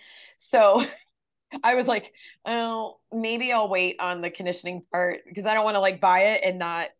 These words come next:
you know, participate in it." So once I'm rehab, happy through that, I will actually be going through that cohort myself. Um,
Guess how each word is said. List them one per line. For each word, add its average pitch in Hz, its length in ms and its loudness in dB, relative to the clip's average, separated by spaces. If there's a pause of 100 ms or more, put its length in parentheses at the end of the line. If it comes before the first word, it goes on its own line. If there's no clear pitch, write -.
(100)
you 185 160 -4
know, 143 200 -4
participate 151 880 -8
in 151 140 -4
it." 147 200 -8
So 156 200 -2
once 180 280 -6
I'm 170 160 -6
rehab, 156 420 -6
happy 160 340 -4
through 180 120 -8
that, 170 260 2 (120)
I 202 260 0
will 185 280 -2
actually 175 420 -6
be 156 160 -14
going 156 420 -10
through 151 420 -10 (340)
that 175 240 0 (140)
cohort 151 600 -6 (400)
myself. 156 460 -2 (520)
Um, 160 520 -4